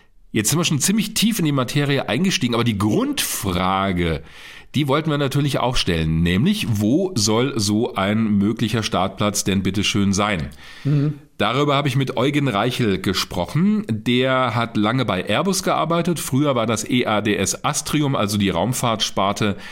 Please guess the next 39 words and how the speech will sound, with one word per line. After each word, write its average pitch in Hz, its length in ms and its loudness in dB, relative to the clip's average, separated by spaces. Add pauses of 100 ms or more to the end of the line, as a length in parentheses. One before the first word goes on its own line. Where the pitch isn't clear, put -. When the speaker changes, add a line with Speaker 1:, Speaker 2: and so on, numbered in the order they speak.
(240)
Speaker 1:
des - 160 -2
Airbus-Konzerns. 110 1040 0
In 127 160 0
Ottobrunn 131 1000 0
war 139 260 0
er 135 380 0
unter 139 280 0
anderem, 123 480 2 (480)
hat - 160 -4
sich 117 140 0
viel 123 160 0
mit 117 300 -2 (120)
der 107 140 0
Herstellung 113 680 0
und 107 320 -2
dem 101 120 2
Betrieb 101 320 -2
von 104 160 0
Satelliten 104 640 0
beschäftigt. 85 720 -2 (320)
Und 165 160 0
er 165 80 0
ist - 220 -4
Buchautor. 156 760 0
Er 120 80 0
gibt 127 180 0
zum 131 140 0
Beispiel 113 380 0
jedes 110 340 2
Jahr 107 380 0
ein, 101 340 2
wie 101 120 0
ich 123 120 -2
finde, 113 220 2
sehr 95 180 2
lesenswertes, 110 720 0
weil 101 160 2
auch 104 120 0
durchaus 202 380 0